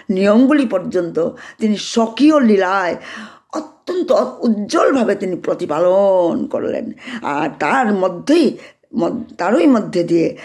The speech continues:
শিক্ষা দান করলেন এই জগৎবাসীদের। হুম, তো এইভাবে আরেকটা, আরেকটা লীলা আছে। এই জগদানন্দ পণ্ডিতকে আমরা স-, যেখা-, যে, যিনি সত্যভামা,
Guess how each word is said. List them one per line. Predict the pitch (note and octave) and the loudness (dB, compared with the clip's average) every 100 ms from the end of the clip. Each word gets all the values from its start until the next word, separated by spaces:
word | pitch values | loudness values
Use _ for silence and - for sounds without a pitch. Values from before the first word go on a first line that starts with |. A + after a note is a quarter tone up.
| A3 | -18
শিক্ষা | - D4+ - - G#3+ | -10 -8 -6 -6 -4
দান | F3 E3 - | -2 -2 -2
করলেন | - F3 - - - - | 0 2 0 -2 -8 -2
এই | F3 | 0
জগৎবাসীদের। | E3+ F3 F#3+ A#3 A3+ G3 E3+ - D3 - A#2+ F#2 - _ _ - | 2 4 4 4 2 2 0 -2 -6 -6 -8 -10 -14 _ _ -8
হুম, | - - - - A#3 A#3 - | -6 -4 -6 -6 -6 -6 0
তো | F#3+ | 4
এইভাবে | A3+ A#3 G#3 G3 - - | 4 4 2 0 -4 -12
আরেকটা, | - F#3+ G#3+ - | -8 -4 -4 -4
আরেকটা | F3 C4+ A3+ | -6 -4 0
লীলা | G#3 F3+ | 2 2
আছে। | E3 E3 F3 E3+ A#3+ | 0 0 -2 -2 -4
এই | - | -2
জগদানন্দ | F#3 F#3+ F#3+ G3 A3 B3 A#3+ A3 A3 | 0 0 2 2 2 4 4 2 0
পণ্ডিতকে | F#3 F#3+ F3+ F#3 | -2 -2 -2 -4
আমরা | E3+ E3+ D#3+ - A3 | -4 -2 -4 -8 -16
স-, | - - | -12 -6
যেখা-, | F3+ - - | -4 -2 0
যে, | F3+ | 0
যিনি | F3 F#3 E3+ | 0 -2 0
সত্যভামা, | G#3+ - B3+ G#3 D#3 A3 | -4 0 2 2 -2 -6